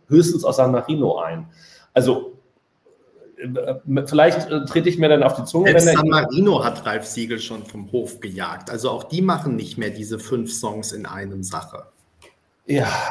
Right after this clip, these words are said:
Speaker 1: okay, gut. Also, oder eben nicht gut. Und, äh, ich hab tatsächlich, wir, man, das sagen wir jedes Mal wieder, Deutschland hat halt den, äh,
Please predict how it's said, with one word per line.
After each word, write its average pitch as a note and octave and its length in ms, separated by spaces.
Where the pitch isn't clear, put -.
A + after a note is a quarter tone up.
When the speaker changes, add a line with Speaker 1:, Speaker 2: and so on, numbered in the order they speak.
Speaker 1:
okay, G#2 440
gut. B2 340
Also, C3 320
oder B2+ 200
eben B2+ 160
nicht C3 220
gut. G#2 320
Und, C3 440
äh, B2+ 340
ich - 120
hab C#3 260
tatsächlich, C#3+ 640
wir, B2+ 460
man, B2+ 180
das A#2+ 300
sagen B2 320
wir B2+ 80
jedes C3+ 340
Mal B2+ 140
wieder, A#2+ 180
Deutschland A#2 540
hat C3 180
halt B2+ 300
den, A#2 360
äh, A2 520